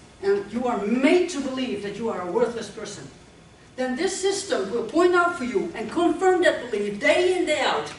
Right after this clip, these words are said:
by each situation, you are a wrong person. Hence the self-worth that is going down because of it.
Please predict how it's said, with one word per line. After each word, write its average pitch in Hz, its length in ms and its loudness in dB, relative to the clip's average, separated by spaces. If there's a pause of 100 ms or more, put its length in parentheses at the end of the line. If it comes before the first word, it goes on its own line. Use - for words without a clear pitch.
(180)
by - 200 -4
each 330 180 6
situation, 262 680 -2
you 330 420 6
are 269 300 0
a 214 60 -4
wrong 262 340 4
person. 349 420 -4 (1700)
Hence 226 300 -4
the 185 180 -10 (460)
self-worth 214 580 -8
that 175 160 -10
is 175 340 -12 (200)
going 185 180 -6
down 185 240 -4
because 220 320 -6
of - 80 -12
it. - 160 -14